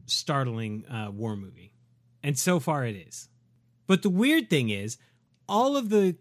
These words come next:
characters, all of the Russian characters are played by American actors. So they have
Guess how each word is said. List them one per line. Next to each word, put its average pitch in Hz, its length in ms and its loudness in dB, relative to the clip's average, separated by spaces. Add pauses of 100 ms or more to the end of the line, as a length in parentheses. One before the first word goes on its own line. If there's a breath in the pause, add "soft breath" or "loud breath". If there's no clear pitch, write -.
characters, 185 1040 0 (200)
all 185 160 2
of 190 100 -2
the 156 100 2
Russian 139 400 0
characters 240 640 -6 (320)
are 143 80 -6
played 185 280 0
by 165 100 0
American 139 560 2
actors. 131 640 -10
So 143 240 0
they 139 140 -2
have 135 480 0